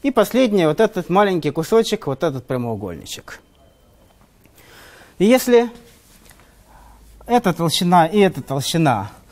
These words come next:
малы по сравнению с размерами основного прямоугольника, то из картинки видно, что площадью вот этой маленькой можно пренебречь, не включать её в расчёты и оставить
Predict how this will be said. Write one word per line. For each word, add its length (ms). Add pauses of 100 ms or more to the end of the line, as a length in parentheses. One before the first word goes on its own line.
(100)
малы 300
по 100
сравнению 540
с 320
размерами 560
основного 480
прямоугольника, 800 (560)
то 120
из 120
картинки 460
видно, 400 (180)
что 360 (100)
площадью 720 (300)
вот 200
этой 180
маленькой 540
можно 340
пренебречь, 680 (1300)
не 160
включать 580 (280)
её 180
в 40
расчёты 640 (880)
и 120
оставить 600